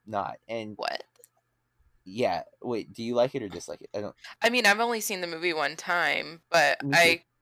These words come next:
Speaker 2: couldn't think of a better ending. But Hereditary, I mean, you guys did a good job, and you had me creeped out, you know, and I feel like that's really hard to do.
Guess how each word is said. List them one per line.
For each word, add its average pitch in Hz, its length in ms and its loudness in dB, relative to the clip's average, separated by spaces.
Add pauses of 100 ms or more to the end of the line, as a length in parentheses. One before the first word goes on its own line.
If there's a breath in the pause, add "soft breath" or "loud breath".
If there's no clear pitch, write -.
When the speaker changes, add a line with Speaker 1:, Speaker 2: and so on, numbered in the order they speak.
(120)
Speaker 2:
couldn't 180 340 0
think 175 180 -8
of 156 100 -6
a 151 80 -2
better 147 380 4
ending. 156 560 -2
But 156 180 2
Hereditary, 262 840 0
I 190 60 -2
mean, 190 220 -2
you 180 120 -6
guys 220 260 0
did 226 160 0
a 226 60 -2
good 226 180 -4
job, 247 320 2
and 180 100 -6
you 185 80 -4
had 202 220 2
me 349 320 0
creeped 196 340 2
out, 156 380 8 (1080 soft breath)
you 214 140 0
know, 170 240 6
and 180 220 2
I 185 120 6
feel 226 180 2
like 160 180 4
that's 175 320 4
really 170 220 -2
hard 156 240 -2
to - 120 -8
do. 170 380 0